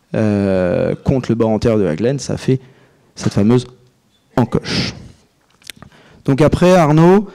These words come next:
euh, on a notre diagnostic où on vient de prescrire des examens complémentaires pour, euh, pour affiner le diagnostic. On a éliminé les pathologies graves devant, euh, quoi grave entre guillemets,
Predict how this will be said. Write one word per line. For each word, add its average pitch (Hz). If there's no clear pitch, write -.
euh, 127
on 156
a 160
notre 151
diagnostic 139
où 196
on 127
vient 160
de 175
prescrire 156
des 131
examens 131
complémentaires 131
pour, 147
euh, 104
pour 131
affiner 147
le 147
diagnostic. 139
On 143
a 139
éliminé 151
les 139
pathologies 123
graves 131
devant, 117
euh, 95
quoi 87
grave 95
entre 95
guillemets, 120